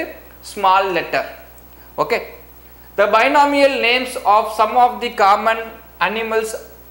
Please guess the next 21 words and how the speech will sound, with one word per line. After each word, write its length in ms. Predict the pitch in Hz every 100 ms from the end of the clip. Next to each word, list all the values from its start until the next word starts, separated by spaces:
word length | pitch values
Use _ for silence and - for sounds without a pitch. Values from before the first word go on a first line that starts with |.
| - -
are 220 | 160 185 185
as 260 | 185 214 -
follows. 720 | 170 165 151 117 - - - - - - - - - - - - - - - - - - - - - - - - - - - - - - - - - - - - - - - - - - - -
As 240 | - 202 214
I 80 | 220
said 240 | 240 247
earlier, 640 | 220 226 226 233 294 - - - - - - - - - -
the 100 | 190
binomial 720 | 208 226 240 240 233 240 220
name 260 | 220 220
means 540 | 240 294 - - - - - - - - - -
two 320 | 269 277 285
names. 640 | 233 190 139 - - - - - -
See 260 | - 247
here, 400 | 220 220 285 302 - - - -
uh, 80 | -
these 220 | 180 240
are 140 | 233 214
the, 180 | 220
some 240 | - 220 220
common 560 | 226 226 233 240 240